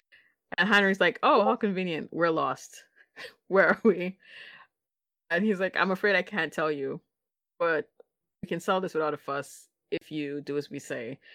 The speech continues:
Then Nobunaga inserts himself into the conversation. Yokotani's like, "Oh, I remember you. You're Nobunaga, the Phantom Troop.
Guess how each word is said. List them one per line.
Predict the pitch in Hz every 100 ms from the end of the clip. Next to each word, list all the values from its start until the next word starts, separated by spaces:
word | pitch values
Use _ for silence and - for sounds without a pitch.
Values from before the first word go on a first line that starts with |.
| - _ -
Then | 160 160
Nobunaga | 165 175 156 160
inserts | 156 - 160 -
himself | 147 - 151 135
into | 139 135
the |
conversation. | - 143 131 - 185 214 208 208 208 190 _ _ _ _ _ _ _ 160
Yokotani's | 160 185 151 147
like, | 127 -
"Oh, | 269
I | 175
remember | 190 156 135
you. | 139 143 165
You're | 160
Nobunaga, | 185 175 165 151 123 131 131 _ _ _ _ _ -
the | 151
Phantom | - 156 143
Troop. | - 139